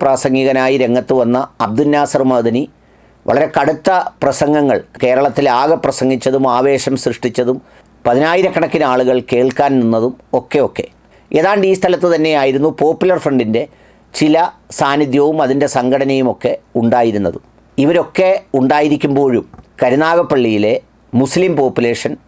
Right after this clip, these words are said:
ഏതാണ്ട് ഇരുപത്തിയഞ്ചോ ഇരുപത്തിയാറോ ഇരുപത്തിയേഴോ ശതമാനമുണ്ട്. വളരെ നിർണായകമായ ഒരുപക്ഷെ ആരെയെങ്കിലും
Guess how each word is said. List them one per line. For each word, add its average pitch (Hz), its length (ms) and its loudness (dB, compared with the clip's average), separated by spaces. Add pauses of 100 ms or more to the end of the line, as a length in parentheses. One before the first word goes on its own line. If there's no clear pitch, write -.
(160)
ഏതാണ്ട് 123 360 2 (300)
ഇരുപത്തിയഞ്ചോ 123 580 2 (200)
ഇരുപത്തിയാറോ 117 640 0
ഇരുപത്തിയേഴോ 110 580 0
ശതമാനമുണ്ട്. 98 600 -2 (540)
വളരെ 139 300 2
നിർണായകമായ 127 840 0 (240)
ഒരുപക്ഷെ 127 380 0 (100)
ആരെയെങ്കിലും 127 560 0